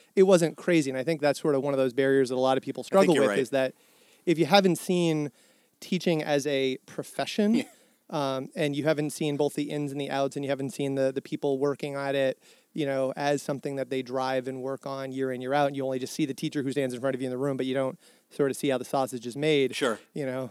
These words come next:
Speaker 1: maybe, <laughs> maybe it's harder to wrap your mi-, mind around that. Um, around that sort of profession. Um,
Speaker 2: Yeah, I
Speaker 1: so
Speaker 2: think
Speaker 1: that's
Speaker 2: you're,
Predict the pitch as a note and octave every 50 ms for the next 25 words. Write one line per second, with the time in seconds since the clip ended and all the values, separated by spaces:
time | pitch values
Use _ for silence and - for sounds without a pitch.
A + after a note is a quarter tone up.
0 | - F3+ - E3+ D#3+ D#3 D#3+ E3 E3 D#3+ D#3 D3 D3 C#3+ C#3 C3+ C#3 - D#3 D#3
1 | D#3 D3 D3 C#3 - - - D3 C#3+ C3+ C3 B2+ - C#3+ C#3 C3 - C#3+ C3 C3+
2 | C3+ - - D3+ C#3 C#3 C3+ C#3 C3+ C3 C3 C3 C3 B2+ B2+ B2+ B2 B2 B2 -
3 | C3+ C3 B2+ B2 B2 B2 B2 A#2+ _ _ _ _ - - - _ _ - _ _
4 | _ - - - D3+ C3+ C#3 C3+ C3+ C3+ C3 B2+ - - - - C3+ C3 - C#3
5 | B2 - C#3 C3 C3 - - C#3 B2+ A#2+ B2 A#2+ _ _ _ _ _ _ _ -
6 | C#3 B2+ A#2+ A#2+ A#2+ D3+ D3 - _ _ _ - C#3+ D3 - F#3 C3+ C#3+ D#3 C#3
7 | A2+